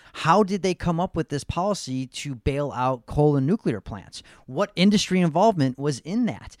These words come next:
We're gonna find out, and I'm not sure that that's gonna be a good thing for,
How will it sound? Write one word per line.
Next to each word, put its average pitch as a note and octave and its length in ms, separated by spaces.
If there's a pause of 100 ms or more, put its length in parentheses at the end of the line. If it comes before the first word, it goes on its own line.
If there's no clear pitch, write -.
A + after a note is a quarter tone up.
(240)
We're D#3 160
gonna G#3+ 160
find D#3 380
out, C3 440
and C3 160
I'm E3 200
not G3 160
sure F3 340
that D3 220
that's C3+ 200
gonna D3 160
be C3 120
a B2+ 40
good A#2 200
thing B2 160
for, G2+ 420